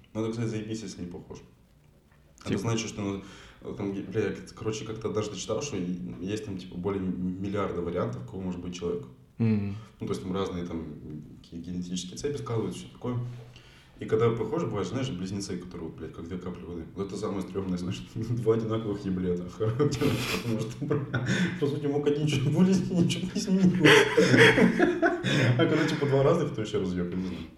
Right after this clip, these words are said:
Speaker 1: Ну, вот это кайфу, знаешь, когда там, блядь, прям разные характеры, разные там какие-то эти. Ну и в целом, интереснее же, наверное, когда у тебя есть Кен, знаешь, с самого детства, типа.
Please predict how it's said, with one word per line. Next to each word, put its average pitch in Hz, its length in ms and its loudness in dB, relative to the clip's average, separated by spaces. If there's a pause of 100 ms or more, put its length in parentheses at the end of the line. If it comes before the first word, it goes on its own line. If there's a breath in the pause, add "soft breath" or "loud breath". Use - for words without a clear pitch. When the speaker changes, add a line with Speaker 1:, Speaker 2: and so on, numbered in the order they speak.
(140)
Speaker 1:
Ну, 101 120 -2
вот 110 140 -6
это 101 120 0
кайфу, 95 260 -6
знаешь, 95 160 -4
когда 87 160 0
там, 85 120 -4 (200)
блядь, 76 160 -12
прям 82 140 -14
разные 87 220 -2
характеры, 90 480 -2
разные 87 280 -4
там 85 120 -10
какие-то - 260 -14
эти. 90 140 -10 (800)
Ну 135 100 -2
и 131 40 2
в - 40 -6
целом, - 380 -4 (560 loud breath)
интереснее 123 420 0
же, 92 80 -2
наверное, 98 260 -2
когда - 220 -6
у 90 60 0
тебя - 140 -4 (160)
есть 101 200 -6
Кен, 131 140 0
знаешь, 104 240 -2
с - 60 -8
самого 95 200 -6
детства, 87 300 0
типа. - 200 -14